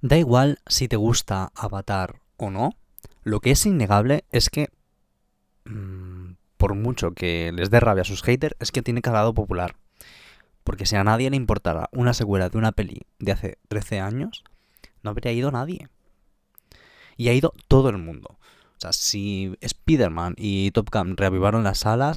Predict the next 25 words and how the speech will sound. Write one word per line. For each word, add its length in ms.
Avatar 360
ha 20
acabado 300
de 80
confirmar 500
que 160
las 160
salas 320
siguen 420
vivas. 440
Aunque, 500
bueno, 300
esperemos 480
que 120
también 500
para 140
el 40
cine 140
independiente, 560
porque 400
sí 100
que 80
es 60
verdad 340
que 320